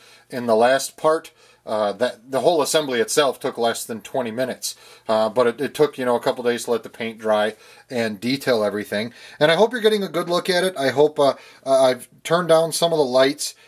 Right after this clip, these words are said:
so that you can actually see some of the weathering and detailing I've done.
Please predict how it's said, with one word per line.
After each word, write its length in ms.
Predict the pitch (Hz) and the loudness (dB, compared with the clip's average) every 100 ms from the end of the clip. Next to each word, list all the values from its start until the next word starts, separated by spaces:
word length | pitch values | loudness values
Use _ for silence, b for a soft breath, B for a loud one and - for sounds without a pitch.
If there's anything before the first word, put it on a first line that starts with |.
| b | b
so 160 | - 135 | -4 0
that 180 | 131 | 0
you 60 | 139 | -2
can 140 | 139 | 0
actually 340 | 127 135 139 120 | 0 0 -2 -4
see 260 | - 135 | -2 -2
some 200 | 131 135 | 0 0
of 60 | 120 | 2
the 60 | 107 | 4
weathering 480 | 120 127 131 127 | 4 4 0 0
and 140 | 113 101 | -4 -4
detailing 540 | 123 131 127 120 120 | -6 -4 -2 -2 0
I've 260 | 104 87 - | -2 -2 0
done. 340 | 117 127 139 | 0 0 -4